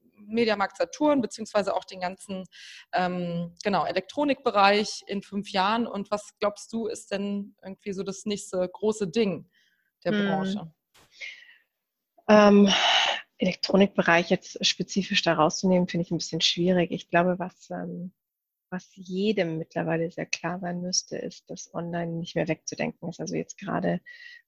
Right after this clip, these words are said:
Speaker 1: Wir können den
Speaker 2: Corona
Speaker 1: Stecker nicht mehr ziehen. <laughs>
Speaker 2: Nee,
Speaker 1: Ja.
Speaker 2: nee. <laughs> Das, äh, das wird, äh, nicht möglich sein. Und, ähm, auch die aktuelle Phase, in der wir uns befinden, ähm, hat das Ganze eigentlich nur noch beschleunigt.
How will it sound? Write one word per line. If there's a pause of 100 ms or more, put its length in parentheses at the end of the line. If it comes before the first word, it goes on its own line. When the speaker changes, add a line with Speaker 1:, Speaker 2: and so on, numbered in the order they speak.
(140)
Speaker 1:
Wir
können
den
Speaker 2:
Corona
Speaker 1:
Stecker
nicht
mehr
ziehen.
<laughs>
Speaker 2:
Nee, (200)
Speaker 1:
Ja.
Speaker 2:
nee.
<laughs>
Das,
äh,
das
wird,
äh,
nicht
möglich
sein. (440)
Und,
ähm,
auch
die
aktuelle
Phase,
in
der
wir
uns
befinden, (540)
ähm,
hat
das
Ganze
eigentlich
nur
noch
beschleunigt.